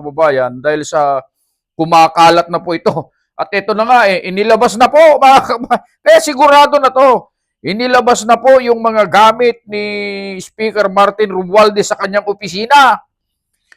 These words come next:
Kaya one hundred one percent na talagang aalis na po siya sa kanyang opisina sa House of Representatives at papalitan na siya, mga kababayan,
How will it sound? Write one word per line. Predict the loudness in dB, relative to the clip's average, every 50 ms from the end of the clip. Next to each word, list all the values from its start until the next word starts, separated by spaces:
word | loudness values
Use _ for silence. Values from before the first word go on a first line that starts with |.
| _ _ _ _ _
Kaya | _ 0 0 2 4 4 4 6 6 6 6 4 4 6 6 4 4 4 4 2 2 0
one | -2 0 0 0 2 2 0
hundred | -2 0 0 0 0 0 -2 -4
one | 0 2 2 2 2 0
percent | 0 0 0 0 -2 0 2 2 2 2 -2 _ -2
na | -2
talagang | 2 2 4 2 2 2 2 0 -2 -2 0 2
aalis | 4 4 4 4 2 2 0 -4 -4
na | -4 -4
po | -4 -2 -6 -6 -4
siya | -4 -6 -4
sa | 0 2 2 4 4 4 4 2 2 2 0 0 -2 -6 -10 -12 _ _ _ _ _
kanyang | -2 -2 -2 0 -4 -4 -2 -2
opisina | -4 -4 -4 -10 -10 -8 -8 -4 -2 0 2 2 2 0
sa | 0 -2 -2
House | 0 2 0 0 -2
of | -4 -8 -6
Representatives | -8 -8 -6 -8 -6 -4 -4 -4 -2 -4 -4 -2 0 -2 -2 -2 -6 _ _ _ _ _ _ _ _ _ _ _ _ _ _ _
at | 0 0 0 0 -2 _ _
papalitan | 0 0 2 2 2 2 2 2 0 0 0 2
na | 0 0
siya, | 2 2 2 2 2
mga | 2 2 2 2 2 0
kababayan, | -2 -4 -2 0 2 4 4 4 4 2 2